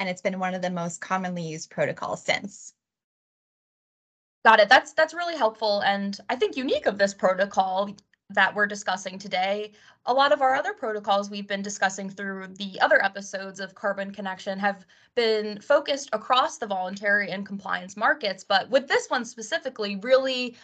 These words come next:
Speaker 2: understanding how Climate Action Reserve works with the state of California, works with A R B, getting this under the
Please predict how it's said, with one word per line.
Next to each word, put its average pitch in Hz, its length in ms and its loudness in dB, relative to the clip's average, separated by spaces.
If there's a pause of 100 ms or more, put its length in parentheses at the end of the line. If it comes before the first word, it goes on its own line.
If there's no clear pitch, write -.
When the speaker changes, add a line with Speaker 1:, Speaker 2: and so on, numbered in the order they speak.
(180)
Speaker 2:
understanding 240 760 0
how 208 220 4
Climate 214 340 0
Action 208 320 -2
Reserve 202 540 -4 (160)
works 320 420 -4
with 330 160 -4
the 311 80 -6
state 269 300 -4
of 262 80 -12
California, 226 760 0 (140)
works 269 320 -2
with 262 180 -4
A 214 140 6
R 214 200 4
B, 214 360 -6 (340)
getting 254 300 4
this 233 260 -2
under 220 380 2
the 208 560 -8